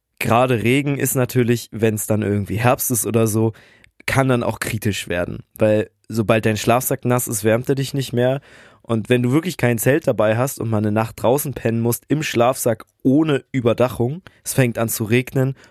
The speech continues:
und es sind vielleicht vier Grad oder so draußen, dann kannst du schon richtig Probleme kriegen.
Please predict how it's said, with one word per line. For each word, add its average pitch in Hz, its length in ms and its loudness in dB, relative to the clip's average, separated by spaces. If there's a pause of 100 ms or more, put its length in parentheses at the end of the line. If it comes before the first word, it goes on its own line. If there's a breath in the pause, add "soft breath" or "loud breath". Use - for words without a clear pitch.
und 113 160 0
es 107 120 2
sind 113 140 0
vielleicht 104 500 0 (240)
vier 107 280 0
Grad 104 320 2
oder 107 180 2
so 98 140 -2
draußen, 98 520 -2 (460 loud breath)
dann 104 240 0
kannst - 340 -4
du 113 40 -4
schon 107 200 -4
richtig 90 380 -8
Probleme 90 460 -6
kriegen. - 360 -14